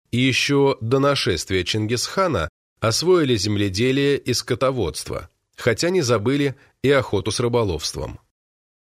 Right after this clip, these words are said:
Татары жили в срубных домах-юртах, пахали поля плугами-сабанами, справляли сабантуй, праздник первой борозды, и, как степняки-монголы, поклонялись богу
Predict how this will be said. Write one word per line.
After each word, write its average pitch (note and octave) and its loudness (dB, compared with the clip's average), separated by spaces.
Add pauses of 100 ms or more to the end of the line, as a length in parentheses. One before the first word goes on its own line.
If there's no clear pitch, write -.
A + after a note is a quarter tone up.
(120)
Татары D3+ 2
жили D3 0
в B2+ -2
срубных B2+ 0
домах-юртах, B2+ 0 (200)
пахали B2+ 2
поля F2+ 0 (240)
плугами-сабанами, B2 0 (380)
справляли E3+ 2
сабантуй, B2 2 (160)
праздник A2+ 2
первой A2 2
борозды, G#2 0 (280)
и, C3 2
как D#3 0
степняки-монголы, C3+ 0
поклонялись A#2+ 0
богу A2+ 0